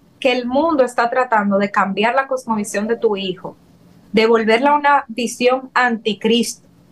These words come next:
de volverla una, una visión que no antibíblica, no solamente es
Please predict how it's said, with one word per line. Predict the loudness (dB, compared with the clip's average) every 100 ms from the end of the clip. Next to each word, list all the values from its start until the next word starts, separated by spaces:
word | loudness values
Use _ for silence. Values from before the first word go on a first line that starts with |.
| _ -20 0
de | 2 4
volverla | 2 2 2 4 4 2 0
una, | 0 2 2 0 -6 _ _ 0
una | 2 2 0
visión | -2 -8 -2 2 2 2 -4 _ -2
que | 0 0
no | 0 2 4 2 2
antibíblica, | 2 2 -2 -8 -6 -4 -4 -2 -2 -2 -6 -10 _ _ _ _ _ _ -20 -6
no | 0 0
solamente | 2 2 0 -2 0 2
es | 2